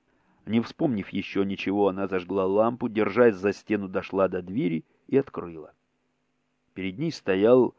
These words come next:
человек в зеленоватом из тонкого английского сукна казакине, отороченном барашком, в казачьей кубанке — которая как-то не шла к его интеллигентному молодому лицу с тонкими тёмными усиками.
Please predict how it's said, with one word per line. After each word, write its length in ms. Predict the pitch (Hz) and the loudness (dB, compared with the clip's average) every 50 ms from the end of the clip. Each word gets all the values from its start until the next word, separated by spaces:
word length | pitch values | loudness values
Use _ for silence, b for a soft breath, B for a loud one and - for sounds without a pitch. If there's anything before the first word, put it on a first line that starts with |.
| _ _ _ _ _ _ _ | _ _ _ _ _ _ _
человек 580 | - - - 92 95 95 95 113 143 143 - - - | -16 -8 -4 0 0 2 2 2 2 0 0 -6 -12
в 140 | - 95 90 | -12 -12 -12
зеленоватом 920 | 87 87 101 101 101 101 101 104 104 101 117 123 131 - - 135 131 123 - _ | -6 -4 0 2 2 2 2 2 2 4 6 6 6 4 2 -2 -2 -2 -6 _
из 220 | 98 101 - - | -8 -8 -8 -4
тонкого 420 | _ 147 147 131 - - 92 98 95 | _ -2 -2 -2 -2 -4 -2 -2 -2
английского 600 | 95 95 104 110 127 131 - - - 90 92 92 | -4 -4 -4 -4 -4 -4 -6 -8 -6 -6 -6 -6
сукна 460 | - - 98 92 - 101 110 110 107 | -8 -12 -14 -12 -8 -4 -2 -2 -2
казакине, 800 | - - 104 98 82 98 92 - - 101 101 101 110 123 131 - _ _ _ _ _ _ | -2 -4 -4 -2 -2 -2 -4 -4 -6 -8 -8 -6 -8 -10 -10 -12 _ _ _ _ _ _
отороченном 760 | - 95 95 - 104 110 117 113 - 117 113 113 113 110 101 | -6 -4 0 2 2 2 2 0 -2 -2 -2 -2 -2 0 2
барашком, 640 | 95 117 113 113 117 113 107 - - - 104 107 - _ _ _ _ _ | 4 4 6 6 4 4 2 0 -4 -8 -10 -10 -12 _ _ _ _ _
в 80 | - - | -10 -2
казачьей 480 | - 101 101 113 139 135 - - - | 0 2 2 2 2 0 -2 -6 -10
кубанке — 680 | - - 107 98 95 104 101 101 98 101 - 131 127 127 _ _ _ _ _ _ _ | -8 -8 -4 2 4 6 6 4 4 0 -4 -6 -8 -8 _ _ _ _ _ _ _
которая 300 | - - - 90 92 92 87 | -18 -10 -8 -6 -4 -4 -4
как-то 340 | - 95 - _ - 101 - - | -4 -6 -4 _ -4 -4 -4 -4
не 220 | 101 98 104 110 | -6 -6 -4 -4
шла 360 | - - - 104 101 92 85 | -4 -6 -4 -2 0 0 0
к 80 | - - | -2 -6
его 240 | 92 92 90 92 95 | -10 -8 -8 -8 -8
интеллигентному 800 | 92 - - 98 98 92 90 110 101 95 - - 98 95 95 | -10 -10 -10 -10 -10 -6 -4 -4 -4 -4 -8 -10 -8 -8 -8
молодому 500 | 95 95 98 101 95 92 95 98 95 95 | -8 -8 -6 -6 -6 -4 -6 -6 -6 -6
лицу 420 | 98 95 95 - - - 147 156 b b b b b b | -10 -10 -12 -14 -10 -8 -8 -8 b b b b b b
с 120 | - - | -20 -4
тонкими 480 | _ 113 127 147 139 - - 139 139 135 | _ 2 2 2 0 -4 -6 -6 -6 -6
тёмными 500 | - - 98 98 101 104 107 107 107 101 | -4 -4 -2 -2 -2 -2 -4 -4 -4 -6
усиками. 540 | 90 90 87 - - - - 78 76 - | -8 -10 -14 -18 -20 -20 -20 -20 -20 -20